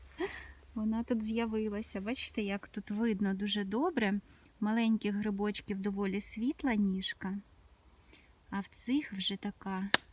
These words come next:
дуже гарна оксамитова, темна. Світлі пластинки. Тут вони вже трохи з кремовим відливом.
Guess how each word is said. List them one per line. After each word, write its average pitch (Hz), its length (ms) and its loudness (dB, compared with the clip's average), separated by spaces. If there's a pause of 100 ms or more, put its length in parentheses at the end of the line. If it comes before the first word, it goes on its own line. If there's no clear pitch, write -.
(100)
дуже 196 420 -2
гарна 190 680 0
оксамитова, 196 880 -6 (140)
темна. 196 500 -4 (640)
Світлі 233 640 -4
пластинки. 190 840 -2 (1500)
Тут 214 200 -6
вони 208 220 0
вже 202 160 -2
трохи 214 380 -4
з - 80 -10
кремовим 180 760 -2
відливом. 180 720 -6